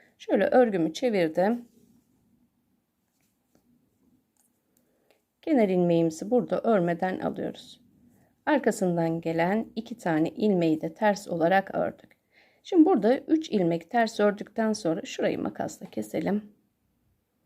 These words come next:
Şimdi burada üç ilmek ters ördük. Mavi ipimizi kullanmıyoruz burada artık. Bıraktım. Beyaz ipimi de şöyle arkaya aldım. Mavi ilmeğin içinden geçiriyorum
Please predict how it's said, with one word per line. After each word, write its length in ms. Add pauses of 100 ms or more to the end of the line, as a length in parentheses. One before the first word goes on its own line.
(360)
Şimdi 240
burada 240
üç 280
ilmek 420
ters 400
ördük. 580 (760)
Mavi 340
ipimizi 680
kullanmıyoruz 720
burada 200
artık. 340
Bıraktım. 720 (380)
Beyaz 240
ipimi 300
de 80
şöyle 300
arkaya 540
aldım. 420 (460)
Mavi 320
ilmeğin 720
içinden 520
geçiriyorum 640